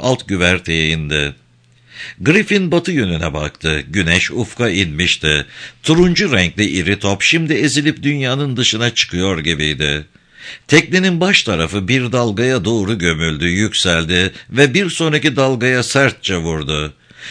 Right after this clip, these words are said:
Kıça doğru soğuk su damlaları saçıldı. Griffin titredi. Karısına seslenip muşamba yağmurluğunu getirmesini istemek üzereydi ki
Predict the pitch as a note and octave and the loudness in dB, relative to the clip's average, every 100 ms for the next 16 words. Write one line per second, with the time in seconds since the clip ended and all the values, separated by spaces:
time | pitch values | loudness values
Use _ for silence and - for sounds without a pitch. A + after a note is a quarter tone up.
0 | - - E3+ G#3+ G3 A#2 D#2+ F#2 - C3 | -16 -2 2 4 4 4 2 0 0 0
1 | C#3+ - E3+ C#3 C3+ B2 A#2+ A#2+ A#2+ - | 0 0 0 2 0 0 0 0 -2 -2
2 | E2+ F2+ E2 D2 D#2+ - A#2+ A2 G#2+ G#2+ | -2 0 0 -2 -4 -2 0 0 -2 -4
3 | - F#2 - E2 D2+ D#2 D2 - - - | -4 -6 -4 -4 -2 -4 -4 -12 -20 -16
4 | - D3+ E3+ E3 F3 F#3+ - F#2+ - E2+ | 2 4 4 4 0 0 0 0 2 2
5 | G#2+ A2+ B2 D3 D#3 D3 D3 C3+ C3 C3 | 0 0 0 0 0 2 2 2 0 0
6 | B2+ B2 C3+ A#2 G#2 G#2+ F#2+ F#2 G#2 G#2+ | 0 -2 0 0 0 -2 0 0 0 -2
7 | - G2+ A#2 F2+ E2+ F#2+ F2+ E2+ F2 E2+ | -2 -2 0 -2 -2 0 2 2 0 0
8 | F2 | 0